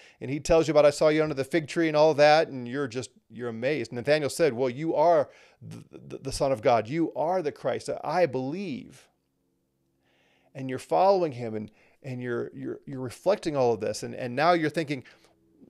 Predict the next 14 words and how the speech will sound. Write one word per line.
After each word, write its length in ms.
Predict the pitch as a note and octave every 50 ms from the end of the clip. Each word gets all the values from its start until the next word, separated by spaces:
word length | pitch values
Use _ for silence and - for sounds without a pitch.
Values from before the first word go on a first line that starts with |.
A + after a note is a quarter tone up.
| - _ -
the 180 | - C3+ G#2+ C3+
one 320 | B2+ B2+ D3+ E3+ F#3 F#3
the 80 | F3+ F#3
prophets 720 | - - E3+ F3 F#3 F3+ - D#3 B2+ - - - - - _ _ _ _ _ _
said 220 | - - - F#3 D#3+
was 140 | D3 C#3 -
coming, 380 | - G3+ G#3+ G3 F3 D3+ C#3+
and, 260 | C#3 - C#3+ C#3 C3+ - - - -
and 140 | - D3 C#3+
you're 180 | C#3 C#3+ C3+ C3
reflecting 600 | B2+ B2+ C3 C3+ B2+ - F3+ F3+ F3+ F3+ E3 D#3
in 80 | D3
your 80 | C#3+ D3
mind 440 | C#3+ D3+ E3+ F3+ F3 E3 D#3 D3